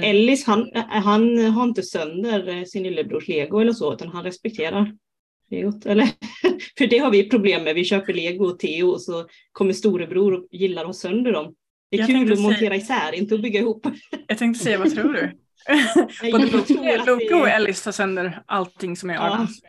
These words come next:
Speaker 2: Alltså, det är
Speaker 1: Ja.
Speaker 2: lite tvärtom problem, att Adam borde vara den som, som är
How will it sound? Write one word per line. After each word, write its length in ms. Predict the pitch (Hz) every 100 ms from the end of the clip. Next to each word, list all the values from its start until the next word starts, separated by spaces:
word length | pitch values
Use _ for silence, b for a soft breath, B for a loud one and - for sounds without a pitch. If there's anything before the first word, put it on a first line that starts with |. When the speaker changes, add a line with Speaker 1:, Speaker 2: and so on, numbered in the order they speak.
| b
Speaker 2:
Alltså, 200 | - 220
det 60 | 233
är 60 | 233
Speaker 1:
Ja. 80 | 214
Speaker 2:
lite 220 | 208 - -
tvärtom 340 | 226 233 226
problem, 460 | 226 233 220 113 180
att 220 | - 208 - - - - _ _ 214
Adam 320 | 220 214 208
borde 160 | 196
vara 180 | 190 190
den 200 | 185 190
som, 340 | 196 190 190 B B B B _
som 180 |
är 40 | -